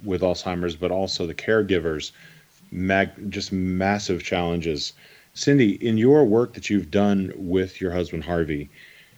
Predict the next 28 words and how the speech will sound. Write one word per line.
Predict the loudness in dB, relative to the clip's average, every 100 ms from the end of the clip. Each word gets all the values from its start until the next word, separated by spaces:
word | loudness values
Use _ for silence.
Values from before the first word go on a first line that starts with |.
| _ _ _ _ -20 -20 -4
you | 0
spent | 2 2 4
a |
lot | 6 4
of | 2
time | 0 -2
helping | 0 -2 -2 -2
him | 0 0 4
with | 4 2 -4 0
nutraceuticals. | 0 2 0 2 2 2 2 0 -2 -12 -20 -20 _ _ _ _ -2
I | 2
know | 6
in |
your | 6
book | 4 2 0
you |
talk | -2 -2 0
about | 0 -2 -2 -6
how | -6
important | -4 -2 -2 0 2
it |
is | 2 2 -4 -12 -6
to | -2 0 -2 -6 _ _ _ _ _ _ -6
cut | -2 -2 0
down | 2 2 -2
inflammation | -4 -4 -2 0 -2 -2 -4 -4
in | -4
his, | 0 0 0 -2 -4